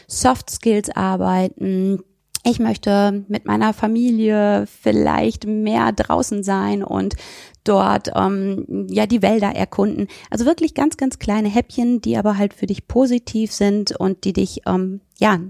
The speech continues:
nach vorne hin antreiben. Ganz, ganz wichtig, Lösungsorientierung. Wenn etwas mal nicht funktioniert, nicht den Kopf in den Sand stecken. Auch da finde ich immer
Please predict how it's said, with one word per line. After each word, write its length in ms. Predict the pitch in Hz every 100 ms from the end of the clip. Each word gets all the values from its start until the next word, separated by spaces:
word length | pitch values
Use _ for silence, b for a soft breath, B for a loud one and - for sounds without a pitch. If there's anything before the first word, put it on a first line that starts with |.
| -
nach 160 | 202
vorne 300 | - 196 208
hin 200 | 208 202 -
antreiben. 720 | 170 170 - - 160 160 185 B B B B B -
Ganz, 320 | 175 226 -
ganz 320 | 214 226 190
wichtig, 420 | 202 - 220 208 - _ _ -
Lösungsorientierung. 1200 | 190 214 170 160 - - 180 180 - - - - B B B
Wenn 260 | - 247 294 -
etwas 400 | - - 208 196
mal 160 | 180
nicht 260 | 202 240 -
funktioniert, 840 | - 202 - 190 185 165 180 - _ -
nicht 200 | 196 -
den 100 | 185
Kopf 300 | - 185 -
in 100 | 185
den 160 | 185 190
Sand 300 | 185 202 -
stecken. 500 | 185 - - 240 - -
Auch 100 | 170
da 280 | - 190 220
finde 240 | - 208
ich 120 | 208
immer 220 | 208 202